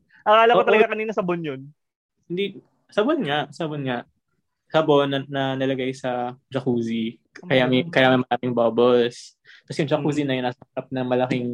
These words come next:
Speaker 2: window. Ayun.
Speaker 1: Mm,
Speaker 2: Kaya
Speaker 1: ganda
Speaker 2: maganda.
Speaker 1: nga ng view. Ganda ng
Speaker 2: Oo,
Speaker 1: view,
Speaker 2: maganda.
Speaker 1: promise.
Speaker 2: Very, ano, wa-, one of the top bathrooms na napuntahan <laughs> ko in my life.
Speaker 1: <laughs> Ilan ba, ano, ilan ba yung C R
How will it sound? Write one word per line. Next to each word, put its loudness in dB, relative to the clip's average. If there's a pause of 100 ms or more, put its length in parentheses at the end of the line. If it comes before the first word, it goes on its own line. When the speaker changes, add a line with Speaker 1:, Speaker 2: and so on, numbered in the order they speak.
(240)
Speaker 2:
window. 4 (1400)
Ayun. -2
Speaker 1:
Mm, 2
Speaker 2:
Kaya 6
Speaker 1:
ganda 6
Speaker 2:
maganda. 4
Speaker 1:
nga -4
ng -6
view. -6 (600)
Ganda -8
ng -2
Speaker 2:
Oo, 0
Speaker 1:
view, -2
Speaker 2:
maganda. -2
Speaker 1:
promise. -14
Speaker 2:
Very, 6
ano, 0 (280)
wa-, -6
one 0
of -4
the 4
top -4 (400)
bathrooms -4
na -2
napuntahan -2
<laughs> -14
ko 4
in 0
my 0
life. -2
Speaker 1:
<laughs> 0 (1000)
Ilan 6
ba, 8
ano, 2
ilan 4
ba -4
yung -2
C -6
R -4